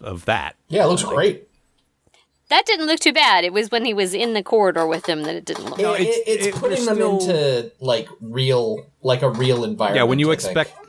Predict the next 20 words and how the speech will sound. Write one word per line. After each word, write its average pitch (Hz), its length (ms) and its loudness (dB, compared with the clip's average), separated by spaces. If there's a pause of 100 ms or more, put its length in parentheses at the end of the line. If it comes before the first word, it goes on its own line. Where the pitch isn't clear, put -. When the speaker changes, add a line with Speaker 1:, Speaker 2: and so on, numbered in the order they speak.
(280)
Speaker 1:
yeah, 170 220 0
when 143 220 2
you, 156 200 0
when 147 140 0
you're 143 300 0
expected 139 540 -4
to 147 40 -2
believe 120 400 0
that 104 160 2
a 98 220 2
person 110 440 -2
is 92 180 -6
coexisting 92 680 -2
with 90 160 -4
the 101 60 -10
C 104 160 -6
G 90 180 -2
element, 82 320 -2
it 82 80 -12
doesn't 87 320 -8